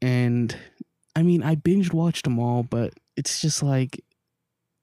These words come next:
I just sorta, like, throw 'em on, 'cause I do watch the dub, because sometimes I just feel like some, some series deserve that sub and some don't,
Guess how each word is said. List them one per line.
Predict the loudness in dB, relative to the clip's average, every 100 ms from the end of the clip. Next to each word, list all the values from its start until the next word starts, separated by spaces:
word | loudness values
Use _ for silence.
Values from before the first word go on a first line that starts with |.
| -4
I | -2
just | 0 0
sorta, | 0 2
like, | 0 -2
throw | -2 0 2
'em | 0
on, | 0 0 -2
'cause | -2 -2
I | 0
do | 0 0
watch | 0 -2 -6 -8 -4
the | -4
dub, | -2 0 0 -2 -8 -20 -20 -20 -20 -20 _ _ _ _ -6
because | 0 0 2
sometimes | 2 2 4 2 2
I | 2
just | 0 -2
feel | -2 0
like | 0 -2 -6 -12 _ _ _ _ _ _ _ _
some, | -4 -2 0 0
some | 0 4 4
series | 4 4 4 4 2 0
deserve | 0 0 2 2 2 2 0 -2
that | -4 -2
sub | -2 0 2 0 -2 -6 _ _
and | -4 -2
some | 0 -2 -2
don't, | -2 -4